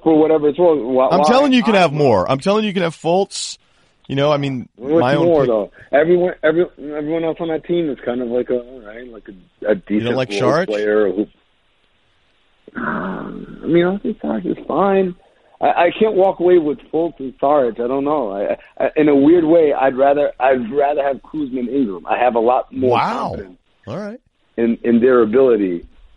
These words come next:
Speaker 1: uh, uh, to fulfill potential, not in their, in the height of their potential. I think Saric and, and Fultz have higher potential, but I have a lot more confidence in Ingram and, and, and Kuzma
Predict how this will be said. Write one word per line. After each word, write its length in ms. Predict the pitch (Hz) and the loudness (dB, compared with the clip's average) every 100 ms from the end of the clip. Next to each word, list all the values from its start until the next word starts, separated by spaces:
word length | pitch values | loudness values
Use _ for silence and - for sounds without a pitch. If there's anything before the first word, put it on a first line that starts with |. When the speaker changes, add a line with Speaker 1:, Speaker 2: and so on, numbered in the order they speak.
| _ | _
Speaker 1:
uh, 680 | 98 98 87 85 85 80 76 - - | -4 -2 -2 -4 -8 -10 -14 -16 -12
uh, 180 | 76 67 - | -10 -8 -2
to 200 | 127 98 - | -2 -2 -4
fulfill 380 | 139 - 165 | -2 2 0
potential, 480 | 156 - 117 90 80 | 0 -4 -4 -6 -6
not 220 | 110 170 | -4 -2
in 60 | 185 | 0
their, 200 | 180 170 - | 0 -2 -4
in 140 | 143 | -4
the 100 | 139 | -4
height 240 | 131 180 175 | -2 0 0
of 60 | |
their 80 | 120 | -2
potential. 380 | 92 90 85 98 | -6 -18 -12 -8
I 80 | 98 | -6
think 260 | 135 131 _ _ _ _ 117 | -6 -8 _ _ _ _ 0
Saric 360 | 120 131 127 | 2 2 -2
and, 160 | 117 110 | -8 -8
and 340 | 117 110 104 - | -10 -8 -8 -2
Fultz 260 | 135 120 117 | -2 0 -2
have 160 | 104 | -2
higher 300 | - 123 113 | 0 0 0
potential, 560 | - - 127 117 87 - _ _ _ _ _ | -2 -6 -4 -4 -10 -12 _ _ _ _ _
but 100 | 107 | 0
I 80 | 107 | 2
have 120 | 123 | 2
a 40 | 120 | 2
lot 240 | 127 131 | 2 0
more 160 | 131 113 | -2 -4
confidence 460 | 120 120 110 110 - | -4 -6 -4 -6 -6
in 140 | 101 - | -10 -2
Ingram 320 | 131 117 110 | 2 2 2
and, 140 | 101 - - | -4 -8 -10
and, 580 | 104 98 95 95 90 80 - | -6 -6 -4 -6 -6 -10 -8
and 260 | 95 92 | -6 -4
Kuzma 440 | - 123 101 95 | 0 2 2 -2